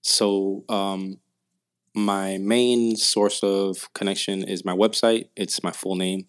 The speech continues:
Camilo Rafael Sierra dot com. Uh, that's also my I G handle. Um, and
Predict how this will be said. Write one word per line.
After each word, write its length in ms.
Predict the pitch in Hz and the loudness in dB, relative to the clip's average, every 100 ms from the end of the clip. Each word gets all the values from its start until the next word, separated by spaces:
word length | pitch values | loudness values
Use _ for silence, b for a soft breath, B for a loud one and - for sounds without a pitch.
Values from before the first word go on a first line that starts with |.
| - | -4
Camilo 380 | 90 92 92 | -2 -2 -4
Rafael 480 | 92 87 90 87 90 95 | -2 -2 -2 -2 -4 -6
Sierra 520 | - 92 90 98 104 113 | 2 2 2 -4 -8 -4
dot 200 | 90 - | -4 -2
com. 260 | 107 131 - B B B B B B _ | -6 -6 -14 B B B B B B _
Uh, 240 | 95 90 | 0 0
that's 240 | 90 92 104 | 0 0 0
also 220 | 95 98 | -2 -2
my 140 | 92 92 | -4 -2
I 100 | 92 | -2
G 200 | 90 92 | -2 -4
handle. 520 | 92 92 95 92 - - | -4 -2 -2 -4 -8 -10
Um, 460 | 98 87 87 87 87 - - _ _ _ - - _ _ - | -6 -6 -6 -10 -12 -16 -20 _ _ _ -20 -20 _ _ -4
and 500 | 95 92 90 90 | -2 -2 -4 -6